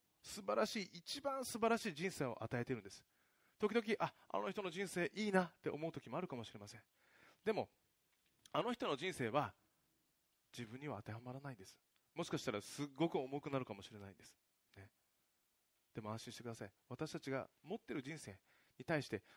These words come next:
神様と共に私たちが歩む時に、私たちに最善の、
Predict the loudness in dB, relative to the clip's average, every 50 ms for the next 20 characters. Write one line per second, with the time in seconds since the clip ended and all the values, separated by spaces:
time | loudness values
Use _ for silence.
0 | -16 -8 -8 -6 -6 -4 -6 -6 -4 -4 -4 -4 -4 -4 -4 -2 -2 -2 -2 -2
1 | -2 -4 -4 -2 0 0 0 0 0 -2 -6 -6 -6 -6 -8 -8 -10 _ _ _
2 | _ _ -16 -8 -6 -6 -6 -6 -12 -14 -14 -14 -12 -12 -10 -10 -10 -6 -4 -6
3 | -6 -6 -6 -10 -10 -12 -16